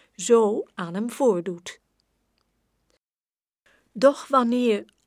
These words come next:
onder de leiding en de suggestie van de ziel, de mens zijn weg gaat van wieg tot graf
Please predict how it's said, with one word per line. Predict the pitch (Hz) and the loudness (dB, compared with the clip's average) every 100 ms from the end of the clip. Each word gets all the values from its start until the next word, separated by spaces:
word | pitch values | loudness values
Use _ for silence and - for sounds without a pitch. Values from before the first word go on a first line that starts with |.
| _ | _
onder | 233 240 220 | 0 2 2
de | 226 | 0
leiding | 226 269 294 262 - | 0 -2 -2 -6 -6
en | 233 | -6
de | 233 | -6
suggestie | 220 208 196 247 240 - 190 | -6 -8 -8 -6 -6 -6 -10
van | 185 185 | -8 -6
de | 185 | -6
ziel, | 180 233 220 165 - _ _ - - - _ | -4 -4 -2 -4 -12 _ _ -20 -20 -20 _
de | 233 | 2
mens | 247 277 262 - - - | 2 0 -2 -6 -8 -4
zijn | 254 233 214 | 0 0 2
weg | 269 262 - | 0 -2 -6
gaat | 269 247 180 - | -4 -4 -4 -8
van | - 170 175 | -8 -8 -6
wieg | 226 285 - | -6 -6 -10
tot | - 254 240 | -8 -8 -8
graf | - 220 220 - - | -14 -8 -6 -6 -12